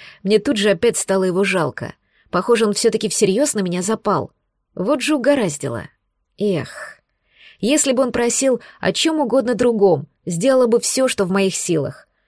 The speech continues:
Вот только хочет дракон того, чего я никак не могу ему дать,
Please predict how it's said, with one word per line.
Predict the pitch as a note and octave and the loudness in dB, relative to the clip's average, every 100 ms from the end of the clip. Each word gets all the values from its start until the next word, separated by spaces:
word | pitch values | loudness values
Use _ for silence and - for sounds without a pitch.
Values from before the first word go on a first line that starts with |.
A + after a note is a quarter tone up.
| _ | _
Вот | F#3+ G#3 | -2 0
только | C#4+ C4+ C4 | 0 0 -2
хочет | - C#4+ A3 | -2 -2 0
дракон | G#3 G#3 B3+ A3+ | 0 0 0 -4
того, | - F3 A3 G#3 - _ _ | -2 -2 0 -2 -2 _ _
чего | - G#3+ A3 | -4 4 4
я | |
никак | G#3 G#3 C4 B3 | 4 0 -2 -2
не | A3 | -2
могу | F#3+ F3+ | 0 0
ему | F#3+ F#3 | 0 0
дать, | F3 D3+ - - - | -2 -4 -6 -10 -18